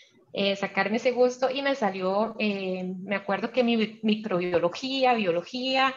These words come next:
cosillas relacionadas a la biología, ¿verdad? Que a mí siempre me ha encantado, y yo, "Ok". Y enseñanza de la matemática,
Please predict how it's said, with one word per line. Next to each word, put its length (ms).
cosillas 440
relacionadas 680
a 60
la 120
biología, 500
¿verdad? 240
Que 100
a 20
mí 120
siempre 380
me 100
ha 60
encantado, 440
y 60
yo, 140
"Ok". 180
Y 120
enseñanza 560
de 60
la 100
matemática, 760